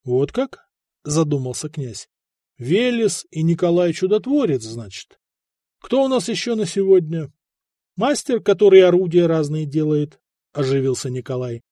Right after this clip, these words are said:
«Скорпионы, баллисты разные». «Зови», кивнул князь, а когда невысокий грек с обширной лысиной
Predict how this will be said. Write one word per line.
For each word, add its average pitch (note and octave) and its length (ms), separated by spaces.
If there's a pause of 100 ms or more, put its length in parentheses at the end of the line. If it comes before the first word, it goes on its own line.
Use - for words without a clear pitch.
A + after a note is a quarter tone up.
(200)
«Скорпионы, F#3 720
баллисты E3 500
разные». D3 520 (460)
«Зови», C#3 580 (440)
кивнул G3+ 480
князь, A3+ 500 (100)
а D3 160
когда E3 280
невысокий E3 600
грек F3 360
с - 100
обширной D3 480
лысиной E3+ 540